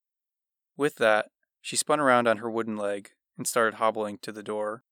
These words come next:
I stepped out of her way, and as she passed, I could have sworn I saw a tear streaming down her cheek.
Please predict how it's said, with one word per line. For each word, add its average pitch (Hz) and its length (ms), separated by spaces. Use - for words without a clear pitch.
I 123 60
stepped 143 280
out 131 120
of 120 100
her 120 80
way, 107 440
and 120 100
as 120 100
she - 140
passed, 107 600
I 131 80
could 139 120
have 127 100
sworn 117 380
I 104 60
saw 107 200
a 104 40
tear 107 360
streaming 101 360
down 104 200
her 107 120
cheek. - 420